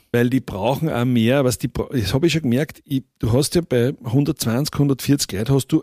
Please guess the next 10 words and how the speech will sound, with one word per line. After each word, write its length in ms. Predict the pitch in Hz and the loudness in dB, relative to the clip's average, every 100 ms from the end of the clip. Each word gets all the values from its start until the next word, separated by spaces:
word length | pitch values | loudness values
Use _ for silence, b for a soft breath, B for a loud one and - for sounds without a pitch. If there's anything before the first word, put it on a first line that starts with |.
| - | -2
eigentlich 380 | 113 120 139 127 | -2 2 2 2
überhaupt 420 | 120 101 123 - | 2 2 0 0
keine 120 | 147 | -2
Chance 340 | - 110 113 127 | 0 -2 0 0
mehr, 180 | 117 - b b b - | 0 -4 b b b -14
ein 80 | 92 | -8
vernünftiges 580 | 117 123 - 107 110 - | 0 0 0 -2 -2 -4
Gespräch 380 | - - 92 | -10 -10 -8
zu 160 | - 95 | -6 -6
halten. 260 | 92 85 | -6 -8